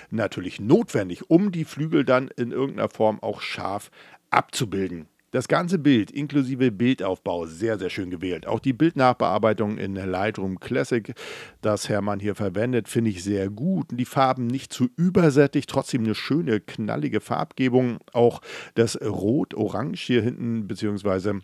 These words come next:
der lila Ton unten rechts, im Bild durch die, ja, Seerose gehe ich mal davon aus. Ja, passt natürlich schön, ist ein schöner Kontrast nochmal zum Grün und vom Bildaufbau tatsächlich auch gut gewählt, damit das Ganze eben,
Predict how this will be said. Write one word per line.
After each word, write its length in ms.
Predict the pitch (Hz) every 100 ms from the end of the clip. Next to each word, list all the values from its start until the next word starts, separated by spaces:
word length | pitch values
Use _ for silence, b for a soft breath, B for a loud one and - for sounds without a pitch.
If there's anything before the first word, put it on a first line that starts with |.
| _
der 440 | - 95 104 92
lila 340 | 90 117 180 120
Ton 260 | - 117
unten 220 | 120 131 110
rechts, 480 | 107 165 - - - _ _ _ _ _ _ _ - -
im 200 | 160 185
Bild 280 | 139 190 -
durch 160 | 139
die, 200 | - 127 -
ja, 180 | 95 82
Seerose 600 | 80 95 110 120 143 139
gehe 140 | 135 147
ich 100 | 139
mal 160 | 143
davon 240 | 143 139 139
aus. 240 | 156 180 B B B
Ja, 160 | - -
passt 240 | - -
natürlich 340 | - - 151 143
schön, 320 | 156 202 151
ist 160 | 110
ein 60 | 123
schöner 240 | 170 196
Kontrast 360 | - 143 139 -
nochmal 280 | 131 117 117
zum 180 | 123 113
Grün 300 | 120 165 117
und 180 | 147 B B B
vom 200 | 139 120
Bildaufbau 500 | 156 185 135 - 135
tatsächlich 460 | 131 127 135 127 120
auch 180 | 113
gut 180 | - 156
gewählt, 460 | 131 107 123 151 147 B B B
damit 240 | - 101 104
das 120 | -
Ganze 340 | 98 104 107
eben, 240 | 98 98